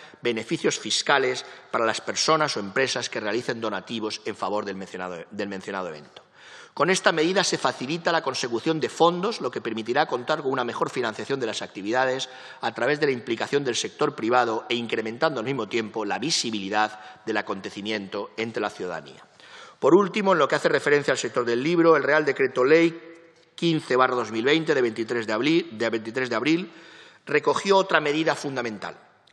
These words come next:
la reducción del iva para libros y revistas digitales, pasando del veintiuno por ciento al cuatro por ciento. Era una re-, una reivindicación lejana del sector que se igualaran al,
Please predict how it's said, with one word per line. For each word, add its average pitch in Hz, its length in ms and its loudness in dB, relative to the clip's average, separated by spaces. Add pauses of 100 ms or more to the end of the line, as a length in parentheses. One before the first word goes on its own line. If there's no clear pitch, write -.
(200)
la 123 140 2
reducción 131 520 2
del 135 180 4
iva 175 360 2
para 113 220 0
libros 160 480 0
y 127 40 -6
revistas 113 460 -4
digitales, 117 600 -2
pasando 139 440 -4
del 120 140 -2
veintiuno 127 440 -6
por 107 120 -8
ciento 107 640 -8
al 95 160 -6
cuatro 92 280 -2
por 80 140 -14
ciento. - 380 -18 (580)
Era 180 220 6
una 180 160 4
re-, 135 340 0
una 160 180 0
reivindicación 143 840 0
lejana 147 360 4
del 120 140 2
sector - 880 -2
que 120 120 -2
se - 120 -2
igualaran 127 440 4
al, 107 160 -2